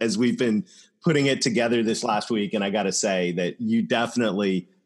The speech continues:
wanna be in one or both of those sessions. It's, it's gonna be really good. Um,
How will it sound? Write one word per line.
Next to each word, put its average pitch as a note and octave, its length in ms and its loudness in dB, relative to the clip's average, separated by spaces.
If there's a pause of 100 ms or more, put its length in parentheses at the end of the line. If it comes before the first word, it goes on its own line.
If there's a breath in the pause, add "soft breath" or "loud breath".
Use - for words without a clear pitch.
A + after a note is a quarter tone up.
(120)
wanna G#2+ 320 2
be F#2+ 540 0
in G2+ 380 0
one G2 220 -2
or F2+ 80 0
both - 300 -2
of F2+ 80 -6
those E2+ 280 0
sessions. D#2+ 520 -2
It's, - 240 -2
it's F2+ 180 -2
gonna F#2 220 -2
be D#2+ 140 -6
really D#2+ 280 -2
good. D#2+ 340 -4 (480)
Um, E2+ 380 0